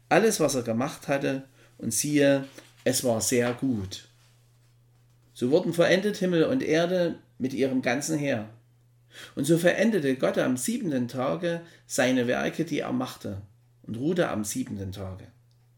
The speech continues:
von allen seinen Werken, die er gemacht hatte.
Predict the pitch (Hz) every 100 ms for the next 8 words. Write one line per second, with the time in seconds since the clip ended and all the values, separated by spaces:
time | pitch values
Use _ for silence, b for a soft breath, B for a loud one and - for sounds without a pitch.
0 | b b b b 104 - 135 139 143 131
1 | 127 123 120 131 160 160 131 131 - 120
2 | 113 123 - 143 - -